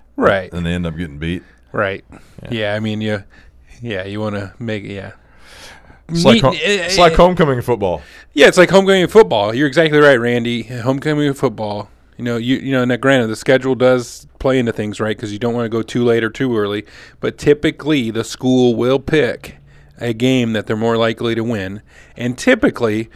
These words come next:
Speaker 1: what we see in Adams County is we don't see that happen with Adams Central and South Adams doing their homecomings on those nights.
Speaker 2: It's a game that they're expected to win.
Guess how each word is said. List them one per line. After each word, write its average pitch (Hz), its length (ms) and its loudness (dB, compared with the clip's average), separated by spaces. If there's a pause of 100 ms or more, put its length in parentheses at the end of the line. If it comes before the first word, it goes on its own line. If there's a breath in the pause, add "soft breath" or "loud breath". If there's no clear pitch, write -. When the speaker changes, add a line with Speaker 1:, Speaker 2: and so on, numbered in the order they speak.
(140 soft breath)
Speaker 1:
what 127 140 0
we 139 80 0
see 160 140 -2
in 147 60 2
Adams 139 280 0
County 127 340 2
is 104 140 -6
we 110 100 -6
don't 123 300 0
see 156 160 -2
that 135 180 -2
happen 135 400 -4
with 107 140 -10
Adams 113 300 -6
Central 120 300 -6
and 110 60 -8
South 117 220 -2
Adams 110 320 -4
doing 110 160 -4
their 107 100 -6
homecomings 110 560 -6
on 107 140 -10
those 104 180 -8
nights. 101 400 -10
Speaker 2:
It's 104 180 -6
a 107 60 -4
game 107 360 -6
that 92 180 -8
they're 85 240 -6
expected 82 920 -10
to 62 120 -16
win. - 280 -20